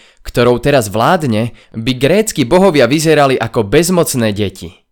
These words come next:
A napriek tomu sa na tejto najdôležitejšej téme zmenilo v priebehu storočí len veľmi málo. Čo je šťastie, nechápeme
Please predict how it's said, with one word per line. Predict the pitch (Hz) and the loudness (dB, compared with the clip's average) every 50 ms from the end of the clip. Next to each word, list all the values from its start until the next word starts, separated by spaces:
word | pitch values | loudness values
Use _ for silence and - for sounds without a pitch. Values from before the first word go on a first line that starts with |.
| _ _ _ _ _ _ _ _ _ _ _ _ _ - | _ _ _ _ _ _ _ _ _ _ _ _ _ -10
A | - 113 107 | -6 -4 -2
napriek | 113 139 147 - - - 143 120 - | 0 0 0 0 0 0 0 0 -2
tomu | - - 180 214 233 233 - | -2 0 0 2 2 0 0
sa | - 151 123 | 0 0 0
na | 127 170 202 | 0 0 -2
tejto | - 214 196 185 190 160 135 | 0 0 -2 0 0 0 0
najdôležitejšej | 120 131 170 165 175 180 185 180 156 175 170 - 180 165 156 - - 123 107 - | 2 2 0 0 0 0 0 0 0 -2 -2 -2 0 0 0 0 -2 -2 -4 -2
téme | 143 143 147 151 143 123 107 | -2 -2 0 0 0 -2 -2
zmenilo | - 117 117 131 143 143 135 117 104 | -2 -2 -2 0 0 0 0 0 -2
v | - - | -4 -4
priebehu | - - 135 135 139 139 123 113 | -2 0 0 2 2 0 -2 -2
storočí | 98 - - - 143 143 143 131 - - 127 | -4 -4 -4 -2 0 0 0 0 0 -2 -4
len | 110 104 101 98 95 | -2 -2 -2 -4 -4
veľmi | 90 120 139 180 185 160 | -4 -2 -2 -2 -2 -2
málo. | 127 113 104 101 98 92 87 85 85 - _ _ _ _ _ _ _ _ _ _ _ _ _ _ _ _ _ _ | 0 0 0 0 0 -2 -4 -6 -10 -14 _ _ _ _ _ _ _ _ _ _ _ _ _ _ _ _ _ _
Čo | - - 220 240 | -2 -2 0 2
je | 202 147 | 2 0
šťastie, | - - 139 131 135 139 - - - 143 135 135 127 113 104 - _ _ _ _ _ - | 0 0 2 2 2 2 0 -4 -4 -2 -2 0 0 -2 -4 -6 _ _ _ _ _ -6
nechápeme | 98 107 139 147 - 180 170 165 180 175 151 123 110 | -4 -2 -2 -2 0 0 0 2 2 2 0 0 -2